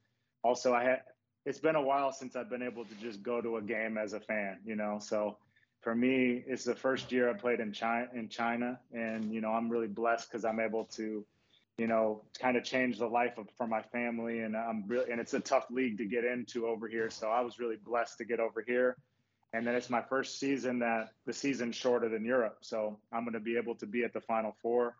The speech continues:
supporting some of my friends. And, and you never know. I, I hope to be in Europe again, you know, someday, 'cause I obviously have a house there, and,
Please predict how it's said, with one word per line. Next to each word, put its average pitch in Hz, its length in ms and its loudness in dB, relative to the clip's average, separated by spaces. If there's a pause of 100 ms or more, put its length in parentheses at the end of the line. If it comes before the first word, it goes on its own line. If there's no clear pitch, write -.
(360)
supporting 117 460 0
some 117 220 -2
of 117 60 0
my 110 160 0
friends. 123 440 0
And, 110 340 -4
and 110 220 -4
you 127 80 4
never 127 240 4
know. 127 220 4
I, 113 380 -4
I 110 100 -6
hope 127 180 -2
to 120 80 -10
be 120 140 -4
in 117 100 -6
Europe 120 280 -2
again, 117 360 -6 (460)
you 113 80 -2
know, 110 100 2
someday, 113 520 2
'cause 104 440 -6
I 113 140 2
obviously 113 540 2
have 104 180 0
a 104 40 -2
house 113 320 2
there, 113 320 0
and, 101 200 -4